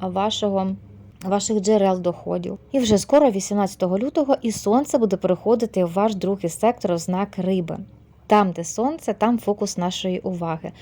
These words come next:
Тож ви будете сяяти, проявляючи свої таланти. Сприятливий період переглянути свою самооцінку. Це може бути впровадження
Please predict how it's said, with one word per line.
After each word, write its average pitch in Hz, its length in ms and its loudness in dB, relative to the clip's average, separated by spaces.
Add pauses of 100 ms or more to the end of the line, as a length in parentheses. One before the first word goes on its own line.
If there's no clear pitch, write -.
(140)
Тож 202 200 2
ви 226 160 4
будете 196 420 0
сяяти, 180 640 0
проявляючи 208 680 2
свої 180 380 -2
таланти. 180 640 -2 (380)
Сприятливий 240 640 2
період 226 420 4
переглянути 202 540 2
свою 196 300 -2
самооцінку. 202 1000 -2 (140)
Це 262 160 2
може 220 340 4
бути 208 420 -2
впровадження 214 960 0